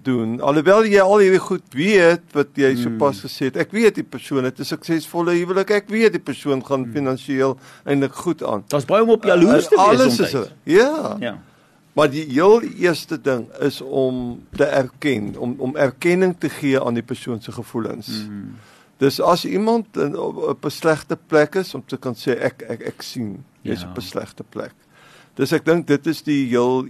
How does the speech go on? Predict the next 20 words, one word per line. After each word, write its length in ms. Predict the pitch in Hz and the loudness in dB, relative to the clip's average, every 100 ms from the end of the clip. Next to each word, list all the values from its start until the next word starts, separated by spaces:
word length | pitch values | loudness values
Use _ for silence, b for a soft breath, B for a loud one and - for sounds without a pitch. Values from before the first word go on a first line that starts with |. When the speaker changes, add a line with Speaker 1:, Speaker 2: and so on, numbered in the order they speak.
| - | -6
Speaker 1:
eerste 680 | 143 143 - - 143 123 117 | 0 0 0 -8 -2 0 0
groot 460 | 110 131 160 156 135 - _ | -2 -6 0 2 2 -2 _
ding 420 | 127 120 110 117 | -6 -2 -2 -4
om, 260 | 127 131 139 | -8 -8 -6
om 100 | 131 | -8
vir 140 | 151 | -6
die 100 | 131 | -6
persoon 400 | 139 - 135 120 | -6 -10 -6 -6
te 120 | - | -6
sê. 180 | 107 104 95 | -8 -8 0
Daar's 320 | 135 175 175 | 4 4 4
natuurlik, 440 | 220 - 220 208 | -2 0 2 2
ons 140 | 175 - | 2 -8
praat 340 | 170 185 190 | -4 -2 0
deesdae 540 | 139 143 - 160 151 147 | 0 -2 0 4 4 2
ook 160 | 139 | -4
in 100 | 151 | -4
terapie, 580 | - 131 123 - 139 131 b b b b | -2 -2 -2 -4 -4 -4 b b b b
'n 80 | 120 | -8
subteks. 880 | - - 165 - 185 196 - - - | -6 -4 -6 -2 -4 -4 -8 -20 -20